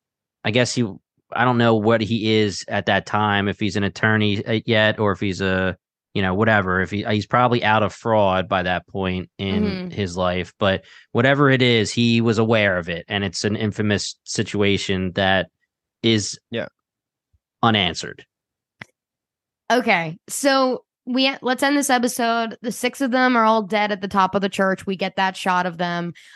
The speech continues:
Speaker 2: Um, and then the weirdest thing about both episodes, I think, is this scary jester clown in
Speaker 3: Mm-hmm.
Speaker 2: the, that doesn't seem like it fits at all
Speaker 1: Yeah.
Speaker 2: before he passes out. I'm like, "That we need to find out
Speaker 1: But
Speaker 2: more about."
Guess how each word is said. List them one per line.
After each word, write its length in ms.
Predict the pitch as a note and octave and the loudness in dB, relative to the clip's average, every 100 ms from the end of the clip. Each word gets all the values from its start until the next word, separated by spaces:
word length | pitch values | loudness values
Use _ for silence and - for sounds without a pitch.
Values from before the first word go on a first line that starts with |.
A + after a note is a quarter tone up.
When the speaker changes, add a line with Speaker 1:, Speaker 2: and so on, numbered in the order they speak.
| - | -6
Speaker 2:
Um, 320 | G#3 G3+ G3 - - | -2 0 -2 -8 -2
and 240 | D4 C4+ | 0 2
then 140 | D4+ A#4+ C#5 | 2 2 2
the 120 | A#4+ | 0
weirdest 520 | B3 B3+ D#4 G4 - - | 2 2 2 0 -4 -2
thing 240 | A#3 C4 | 0 0
about 280 | B3 A3 G3 | 0 -2 0
both 220 | G#3+ A3 | -2 -2
episodes, 420 | G#3 G#3+ B3 A#3+ | -4 -2 -2 0
I 120 | B3 | 0
think, 220 | B3 C#4 C4 | 0 0 -2
is 140 | G#3 | -2
this 200 | A#3 A3 | -2 -4
scary 580 | - - A#3+ B3+ C#4 C4 | -8 -2 2 4 2 0
jester 500 | F#3 A#3 - A3+ G#3+ | 0 -2 -2 -4 -4
clown 560 | - G#3 G#3 F#3 D#3 | -2 0 2 2 0
in 200 | D3 D#3+ | -2 -2
Speaker 3:
Mm-hmm. 60 | - | 0
Speaker 2:
the, 260 | F3+ F3 F3+ - - - | 0 -2 -4 -14 -16 0
that 260 | C4 C#4+ | 2 2
doesn't 300 | D4+ F#4 F4 | 0 0 -2
seem 180 | D#4+ D#4 | 0 0
like 180 | C#4+ C4+ | 0 0
it 140 | A#3 | -2
fits 300 | G#3+ B3+ B3+ | 0 -2 0
at 180 | A3+ F#3+ | 0 0
all 320 | F#3+ G3+ A#3+ | 0 0 2
Speaker 1:
Yeah. 220 | A#3 G#3+ - | 4 2 2
Speaker 2:
before 140 | D4 | 2
he 80 | D4 | 0
passes 420 | D#4+ D4+ D4+ D#4+ | 0 0 -2 -4
out. 180 | D#4+ D#4+ | 0 0
I'm 120 | C#4 | 0
like, 200 | C4 A#3+ G3 F#3 | 0 -4 -6 -4
"That 460 | G#3 A#3 D4 C#4+ - | 0 2 2 -2 -4
we 200 | A3+ A3+ | -4 -2
need 180 | G#3+ | -2
to 180 | G3+ G3 - _ _ | -2 -6 -8 _ _
find 300 | G#3+ G3+ F#3+ | -4 -2 -2
out 140 | F#3 F3+ | -4 2
Speaker 1:
But 240 | D3 D#3 | 4 6
Speaker 2:
more 100 | C3 | 2
about." 280 | F3+ F3+ E3+ | 0 -4 -6